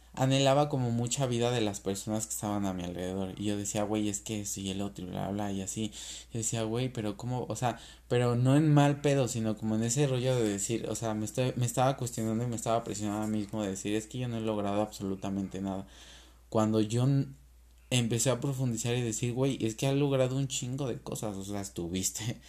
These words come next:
<laughs> literal en una cama por un mes luchando por tu vida y has logrado salir adelante físicamente y has entendido lo que tienes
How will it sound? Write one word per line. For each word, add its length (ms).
<laughs> 200
literal 640
en 160
una 400
cama 400
por 220
un 280
mes 460
luchando 560
por 180
tu 120
vida 260
y 80
has 160
logrado 380
salir 300
adelante 500
físicamente 920
y 220
has 360
entendido 800
lo 160
que 100
tienes 520